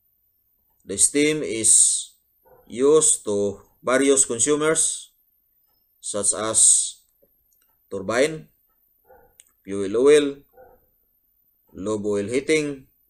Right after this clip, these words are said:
and others. It is then dumped to the main condenser and eventually it will return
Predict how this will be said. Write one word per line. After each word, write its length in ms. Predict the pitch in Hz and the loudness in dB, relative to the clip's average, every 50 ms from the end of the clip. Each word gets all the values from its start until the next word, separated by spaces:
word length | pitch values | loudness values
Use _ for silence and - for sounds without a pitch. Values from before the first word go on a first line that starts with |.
| _ _ _ _ _ _ _ _ _ _ _ | _ _ _ _ _ _ _ _ _ _ _
and 140 | - 87 85 | -18 -12 -10
others. 640 | 101 113 120 - 156 156 - - - - - - _ _ _ _ _ _ _ _ _ _ _ _ _ _ _ _ _ _ _ _ | -8 -4 -2 0 0 0 -2 -4 -6 -8 -12 -18 _ _ _ _ _ _ _ _ _ _ _ _ _ _ _ _ _ _ _ _
It 240 | - 117 127 131 - | -6 -6 -6 -6 -2
is 260 | 113 131 131 127 - 117 | -2 -2 0 0 -2 -2
then 480 | 110 123 117 120 113 113 113 113 110 - _ _ _ _ _ | -2 -4 -2 -2 -4 -6 -12 -14 -18 -20 _ _ _ _ _
dumped 520 | _ 90 90 113 120 127 131 135 131 - _ _ _ _ _ _ _ _ | _ -10 -6 -4 -2 -2 -4 -4 -8 -14 _ _ _ _ _ _ _ _
to 80 | - 98 | -14 -10
the 120 | 95 98 | -8 -8
main 220 | 98 107 113 113 104 | -8 -8 -10 -10 -10
condenser 800 | - 107 107 113 120 120 - - 123 117 117 110 110 - - _ _ _ _ _ _ _ _ _ _ _ _ _ _ _ _ _ _ _ _ _ - | -8 -8 -6 -6 -4 -2 -2 0 2 0 0 -2 -6 -10 -18 _ _ _ _ _ _ _ _ _ _ _ _ _ _ _ _ _ _ _ _ _ -10
and 440 | 101 107 107 107 107 104 104 104 - - | -8 -6 -4 -4 -4 -6 -8 -10 -10 -10
eventually 880 | 95 98 98 113 117 104 - 117 113 110 110 107 107 104 104 - _ _ _ _ _ _ _ _ _ _ _ _ _ _ _ - | -10 -8 -6 -6 -8 -4 -2 -2 -2 0 -2 -2 -4 -6 -8 -14 _ _ _ _ _ _ _ _ _ _ _ _ _ _ _ -14
it 160 | 101 101 101 | -12 -10 -8
will 240 | 104 104 101 98 92 | -6 -6 -6 -6 -6
return 720 | 98 101 101 - 113 113 113 113 113 110 107 107 104 - | -8 -10 -6 -4 -2 0 0 0 -2 -4 -8 -12 -14 -18